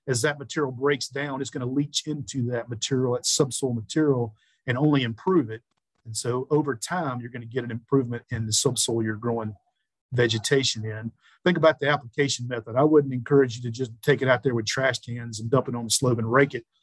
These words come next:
Use a contractor that can, uh, distribute it through a pneumatic blower truck.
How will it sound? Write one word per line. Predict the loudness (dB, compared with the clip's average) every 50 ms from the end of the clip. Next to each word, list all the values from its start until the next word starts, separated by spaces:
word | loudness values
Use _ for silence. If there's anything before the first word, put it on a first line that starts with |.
| _ _ _ 2
Use | 6 6 6 6 4
a |
contractor | 0 -2 -2 -2 -2 -2 0 0 -2 -2 -2 -6 -8 -8
that | -8 -8 -8
can, | -8 -8 -6 -8 -8 _ _ _ _ _ _ -20
uh, | -20 -16 -16 -14 -14 -10
distribute | -4 -2 0 4 6 6 6 6 4
it | 2 0 -2
through | 0 2 2
a |
pneumatic | 2 2 0 2 4 4 4 4 2 -2
blower | 0 2 4 4 4 2 0
truck. | -2 -4 -6 -4 -6 -6 -8 _ -20